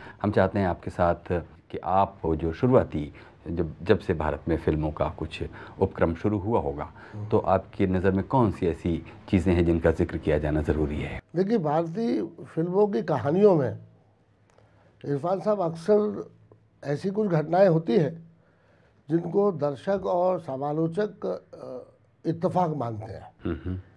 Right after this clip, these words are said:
Speaker 2: कि ये कुछ इस तरह के इत्तेफाक हो गए हैं जो जीवन में नहीं होते हैं।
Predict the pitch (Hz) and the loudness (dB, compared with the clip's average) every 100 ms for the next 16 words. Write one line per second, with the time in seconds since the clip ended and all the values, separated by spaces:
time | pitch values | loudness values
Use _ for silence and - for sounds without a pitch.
0 | - 175 185 185 185 170 180 208 196 196 | -6 0 0 2 0 0 2 4 4 2
1 | 165 180 180 185 160 175 160 156 202 185 | 0 0 2 2 4 6 6 6 2 0
2 | 175 151 170 185 190 175 165 160 147 123 | 0 2 0 2 2 6 6 6 4 -2
3 | 98 | -6